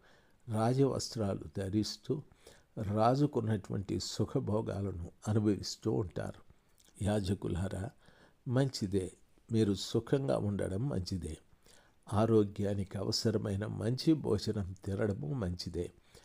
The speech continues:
మంచి దుస్తులు మంచిదే. అయితే మన ముందున్నటువంటి ప్రజలు చాలామంది శిథిలమైపోతూ ఉన్నారు.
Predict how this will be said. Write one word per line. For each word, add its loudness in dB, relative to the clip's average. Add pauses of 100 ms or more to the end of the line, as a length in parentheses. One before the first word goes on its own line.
(340)
మంచి 0
దుస్తులు 4
మంచిదే. -4 (460)
అయితే 2 (560)
మన 2
ముందున్నటువంటి 2
ప్రజలు 0 (180)
చాలామంది 0
శిథిలమైపోతూ 0
ఉన్నారు. -4